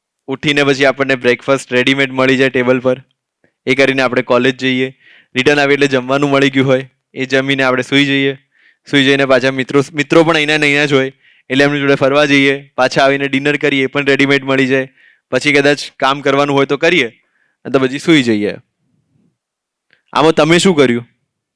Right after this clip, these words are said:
જલસા.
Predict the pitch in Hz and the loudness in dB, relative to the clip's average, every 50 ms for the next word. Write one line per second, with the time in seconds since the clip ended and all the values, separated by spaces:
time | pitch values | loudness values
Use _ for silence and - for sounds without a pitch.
0 | _ _ _ _ _ _ _ _ _ _ _ _ _ _ _ _ _ _ _ _ | _ _ _ _ _ _ _ _ _ _ _ _ _ _ _ _ _ _ _ _
1 | _ _ _ _ _ _ _ _ _ _ _ _ _ _ _ _ _ _ _ _ | _ _ _ _ _ _ _ _ _ _ _ _ _ _ _ _ _ _ _ _
2 | _ _ - 139 143 160 156 156 127 101 | _ _ -2 0 0 2 2 0 -2 -4